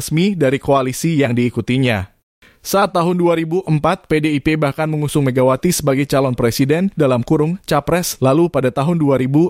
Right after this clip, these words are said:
empat belas hingga dua ribu dua puluh empat, P D I P menjadi partai dengan kursi terbanyak di D P R dan jabatan menteri. Menariknya, sebuah partai yang sudah lama menjadi yang paling dominan,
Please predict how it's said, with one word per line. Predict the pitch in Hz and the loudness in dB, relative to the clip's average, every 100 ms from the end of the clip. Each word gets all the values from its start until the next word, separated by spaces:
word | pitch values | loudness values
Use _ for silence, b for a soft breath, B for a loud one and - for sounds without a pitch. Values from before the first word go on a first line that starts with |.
| - | 0
empat | 143 135 | -2 0
belas | 135 156 180 | 2 0 0
hingga | - 160 160 | 0 2 0
dua | 156 143 | 0 -2
ribu | 135 147 175 | 0 0 2
dua | 151 151 | 4 2
puluh | 156 143 | 2 0
empat, | 135 147 156 - | 2 0 -2 0
P | 143 | 0
D | 131 120 | 2 0
I | 120 | 2
P | 156 190 | 2 2
menjadi | 160 147 156 | 4 2 0
partai | 156 156 165 170 | 0 -2 0 -2
dengan | 139 139 143 | 0 -2 0
kursi | 165 143 160 | -2 0 -2
terbanyak | 156 135 117 151 147 | 0 0 0 0 0
di | |
D | 135 123 | 0 0
P | 127 | -2
R | 147 156 | -2 0
dan | 139 147 | -2 0
jabatan | 135 131 131 143 151 | -2 -2 -2 0 0
menteri. | 143 131 156 160 _ _ _ - | 0 0 0 -2 _ _ _ -2
Menariknya, | 147 165 185 180 202 | 0 0 0 -2 -2
sebuah | 190 156 165 | 0 0 0
partai | 170 165 - 180 | 0 -4 -4 -4
yang | 175 | -4
sudah | - 165 147 | 0 2 2
lama | 147 160 175 | 0 0 -2
menjadi | 170 156 147 156 147 | 0 2 2 2 0
yang | |
paling | 147 151 165 | 0 0 2
dominan, | 147 151 214 165 104 | 0 0 -2 -2 -4